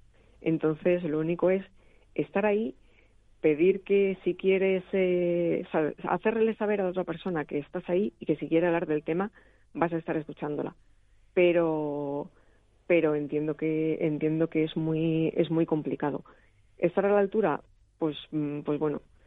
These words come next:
a mí a lo mejor sí,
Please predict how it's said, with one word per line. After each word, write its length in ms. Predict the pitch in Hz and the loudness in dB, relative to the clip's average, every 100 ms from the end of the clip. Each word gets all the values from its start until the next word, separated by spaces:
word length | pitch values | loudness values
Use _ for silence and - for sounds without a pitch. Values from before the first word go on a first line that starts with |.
| _ - | _ -4
a 120 | 156 | 0
mí 180 | 160 175 | 2 2
a 60 | |
lo 80 | 170 | 0
mejor 480 | 165 160 180 180 - - _ _ - _ _ - - | -4 0 0 0 -6 -12 _ _ -20 _ _ -20 -4
sí, 1000 | 185 180 180 175 175 170 165 160 151 | 0 4 4 4 4 2 2 2 0